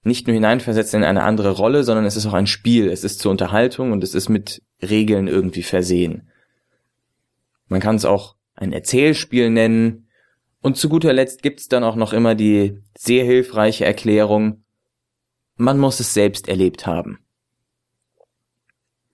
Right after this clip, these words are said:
Ja, diese Erklärungen lassen natürlich noch relativ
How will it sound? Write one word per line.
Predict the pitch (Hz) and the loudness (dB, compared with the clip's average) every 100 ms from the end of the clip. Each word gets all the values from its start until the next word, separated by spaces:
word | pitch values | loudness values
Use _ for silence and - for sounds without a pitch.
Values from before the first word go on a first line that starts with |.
| _ _ _ _ _ _ _ _ _ _ - | _ _ _ _ _ _ _ _ _ _ -4
Ja, | 110 | 0
diese | 131 139 | 2 2
Erklärungen | 127 139 131 143 143 123 | 0 2 2 2 2 2
lassen | 120 127 | 0 0
natürlich | 123 123 123 | -2 -2 -2
noch | 117 110 | 0 0
relativ | 117 113 113 - | 0 0 -6 -14